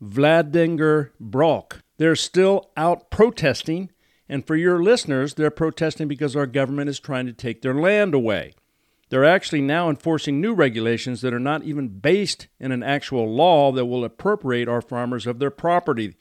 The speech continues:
their land, by twenty thirty for about thirty percent,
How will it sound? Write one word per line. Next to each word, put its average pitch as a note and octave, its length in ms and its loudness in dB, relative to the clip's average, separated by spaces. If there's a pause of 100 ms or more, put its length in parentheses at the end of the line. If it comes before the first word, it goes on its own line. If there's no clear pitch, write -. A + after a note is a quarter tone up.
(220)
their C3 160 -2
land, C#3+ 500 0
by A2 140 -4
twenty C3+ 320 -8
thirty C#3 460 -4 (300)
for C#3 180 0
about B2 360 0
thirty C#3 220 0
percent, C#3 680 -4